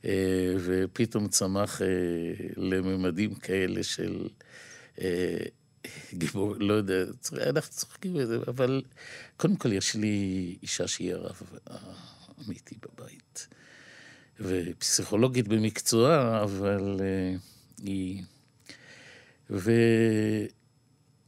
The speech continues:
שאני יכול להגיד, אה, אה, לשאול את מה שאלחנן אמר, זה אני מוכן להגיד על עצמנו, שלא שיחקנו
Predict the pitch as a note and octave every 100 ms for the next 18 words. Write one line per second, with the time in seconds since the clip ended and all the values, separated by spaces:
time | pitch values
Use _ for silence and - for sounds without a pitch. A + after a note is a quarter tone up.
0 | D3+ D3 D#3+ D3 C3+ C3+ A#2+ A#2 - A#2
1 | A2 F#2+ G2 A2 F#2+ F#2+ F#2+ F2+ F2+ F#2
2 | F#2 F#2 F#2 - - _ _ - - -
3 | - _ - G2+ F#2+ F#2 F#2 F#2 F#2 F#2+
4 | G#2+ A2+ A2+ A2 B2 A#2+ A2 G#2 - G#2+
5 | G#2+ G#2+ G#2 G2+ G2+ G#2 A#2+ A#2 G#2 -
6 | G#2 G2+ F#2 F2+ F#2+ G2 F2+ - - G2
7 | G2 F#2 F2+ - - _ - - - -
8 | - - - - - - A2+ A2 - -
9 | - - -